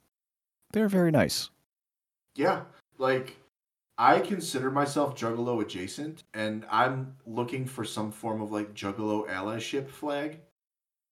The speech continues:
Speaker 2: Because I don't, I don't identify as a juggalo, but I want them to know that, like, I'm cool with it. Everywhere, everywhere a juggalo goes, they're, like, ridiculed, right? So when all the juggalos get together,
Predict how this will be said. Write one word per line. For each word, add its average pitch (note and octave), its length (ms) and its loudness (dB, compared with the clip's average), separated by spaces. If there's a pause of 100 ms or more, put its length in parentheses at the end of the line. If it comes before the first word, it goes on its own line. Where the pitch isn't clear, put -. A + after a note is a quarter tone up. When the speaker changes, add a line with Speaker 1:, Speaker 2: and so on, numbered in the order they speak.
(320)
Speaker 2:
Because C3 340 2
I C3+ 80 8
don't, C#3 360 6
I C3+ 100 6
don't D3+ 220 6
identify C#3 600 6
as G#2 100 0
a G#2 60 -4
juggalo, A2 500 0
but A2+ 100 2
I A#2 80 6
want C3+ 300 6
them E3 140 2
to C#3 60 2
know B2+ 260 8
that, A2+ 180 0
like, G2+ 260 0 (140)
I'm G2+ 140 4
cool G#2+ 440 2
with D#2 160 -8
it. - 220 -16 (260)
Everywhere, F#3 580 10 (260)
everywhere G3 380 12
a F3 60 12
juggalo A#2+ 520 8
goes, G2+ 340 0
they're, G#2+ 160 6
like, G#2 260 2
ridiculed, F2+ 580 -4
right? F#2+ 220 2
So - 160 2
when A2 180 6
all G#2 200 4
the C3+ 100 6
juggalos A#2 460 2
get G#2+ 160 -2
together, G#2+ 540 -2